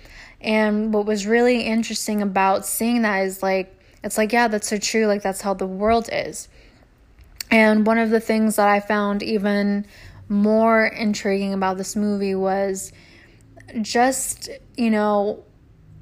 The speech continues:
the fact that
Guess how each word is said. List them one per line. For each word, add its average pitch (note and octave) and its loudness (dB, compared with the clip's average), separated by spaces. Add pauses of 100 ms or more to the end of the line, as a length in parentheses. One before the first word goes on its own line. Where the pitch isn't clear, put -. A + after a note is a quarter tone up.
(1200)
the A3+ -2
fact G#3+ 0
that G3+ 2